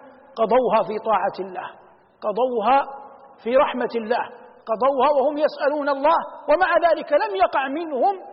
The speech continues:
شيء يقصرون به عن قيامهم بعملك، وإلا ما نالهم تلك الكرامة حتى تصيبك منهم تلك الحسرة". وقال بعض العلماء: "وقد يرى الرجل يوم القيامة رجلا أعمى كان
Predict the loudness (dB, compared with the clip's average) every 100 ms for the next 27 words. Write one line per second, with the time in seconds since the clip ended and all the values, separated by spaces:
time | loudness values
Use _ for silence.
0 | -18 -2 2 2 -2 -8 -8 -8 -10 -8
1 | -6 -6 -6 -8 -6 -6 -4 -6 -8 -20
2 | -20 -16 -2 2 2 0 -4 -6 -2 2
3 | 2 2 -2 -2 0 2 2 2 2 2
4 | 0 -2 -6 -8 -8 -6 -2 -2 -2 -6
5 | -12 -10 -6 -2 -2 -2 -6 -12 -10 -8
6 | -8 -8 -4 -4 -4 -10 -12 -10 -10 -14
7 | -16 -20 -20 _ _ -4 -2 -2 -4 -6
8 | -8 -6 -4 -2 -4 -6 -8 -4 -4 0
9 | -2 -2 -12 -16 -20 -18 -10 -6 -4 -4
10 | -2 0 0 -2 -4 0 0 2 0 2
11 | 0 0 2 0 0 -14 -10 0 2